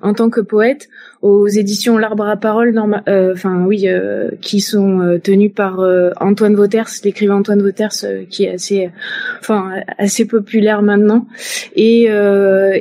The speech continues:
et, euh, et donc voilà, donc j'en suis venue à, à l'écriture de théâtre parce qu'elle est pas si différente que la poésie.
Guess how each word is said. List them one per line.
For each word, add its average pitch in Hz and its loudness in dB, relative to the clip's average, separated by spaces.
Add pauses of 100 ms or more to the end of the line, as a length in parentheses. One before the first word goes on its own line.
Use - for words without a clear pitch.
(100)
et, 226 2
euh, 196 0 (160)
et 220 2
donc 277 2
voilà, 247 4
donc 220 2
j'en 226 2
suis 240 -6
venue 269 2
à, 262 2
à 208 -2
l'écriture 233 -2
de 233 2
théâtre 254 -2
parce 220 -2
qu'elle 214 0
est 214 4
pas 277 -2
si 254 -10
différente 240 0
que - -4
la 202 0
poésie. 208 2